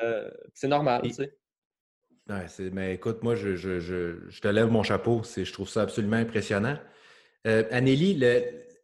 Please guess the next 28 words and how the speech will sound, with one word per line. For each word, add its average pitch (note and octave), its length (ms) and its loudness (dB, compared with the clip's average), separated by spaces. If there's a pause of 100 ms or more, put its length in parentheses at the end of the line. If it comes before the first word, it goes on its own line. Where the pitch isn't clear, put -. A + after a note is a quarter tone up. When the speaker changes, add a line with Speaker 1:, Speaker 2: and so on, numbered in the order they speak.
(120)
Speaker 2:
l'impro C3 560 2
sur B2+ 220 0
un A2+ 60 2
plateau A2+ 300 2
de C3 60 -4
tournage, A#2+ 680 -4 (260)
toi B2+ 100 -4 (260)
qui A#2 80 -2
as G2 60 -2
fait G#2+ 220 -4 (760)
plusieurs G2 680 0 (100)
séries, A2+ 640 -2
films, A#2+ 640 -4 (840)
est-ce - 280 -6
que - 180 -2
t'aimes B2 340 0
ça G3 300 -2
que - 140 -6
le D3+ 160 2
réalisateur C#3 760 0
ou C3 60 0
la A#2+ 260 0
réalisateur A2+ 580 -4
te C3+ 80 -6
dise, « A#2+ 580 -4
Maintenant, A2+ 400 -4
vas-y, A#2+ 440 -2
amuse-toi » ? A#2+ 760 -2